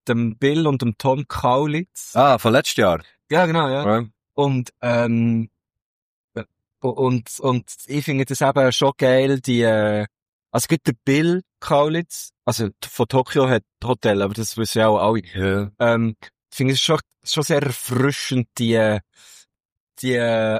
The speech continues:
Speaker 1: Art von ihm einfach all-, also ich würd, ich wär nie dort, aber so einfach alles sagen. Und ich, ich habe noch nie reingelassen bei Kaulitz Hills, bei einem Podcast.
Speaker 2: Ist sehr unterhaltsam.
Speaker 1: Aber ich glaube,
Speaker 2: Ja.
Speaker 1: es, dort ist es auch,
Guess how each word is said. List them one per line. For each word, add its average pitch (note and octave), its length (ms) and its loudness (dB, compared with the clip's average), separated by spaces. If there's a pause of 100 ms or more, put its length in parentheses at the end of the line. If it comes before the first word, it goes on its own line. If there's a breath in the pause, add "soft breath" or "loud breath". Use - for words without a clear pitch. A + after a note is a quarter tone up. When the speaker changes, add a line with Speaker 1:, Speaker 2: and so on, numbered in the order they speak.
(140)
Speaker 1:
Art C3 420 2
von - 180 -2
ihm B2+ 220 0
einfach - 260 -4 (160)
all-, C3 300 2
also C3 180 -2
ich D#3+ 100 2
würd, C#3+ 120 -2
ich B2 340 -4
wär C#3 160 2
nie D3 520 2 (180)
dort, A#2+ 400 0
aber A#2+ 140 -4
so - 200 0
einfach - 240 -4 (120)
alles G#2+ 600 -2 (440)
sagen. F2+ 560 -6
Und B2 220 -4 (120)
ich, C#3 180 0
ich D3+ 340 2
habe D3 120 2
noch C#3 80 2
nie D#3 180 0
reingelassen F3+ 520 -4
bei D#3 160 0 (100)
Kaulitz D3 480 -2
Hills, C3+ 460 -4 (360)
bei C3 80 2
einem C3 100 -2
Podcast. C#3 400 -2
Speaker 2:
Ist - 220 -4
sehr A2+ 300 2
unterhaltsam. G2 420 4
Speaker 1:
Aber C#3 120 0
ich G#2 160 2
glaube, - 200 4
Speaker 2:
Ja. D3 60 -2
Speaker 1:
es, D3+ 120 -6
dort D#3+ 200 -2
ist D#3 140 -6
es C#3 60 2
auch, C3+ 200 2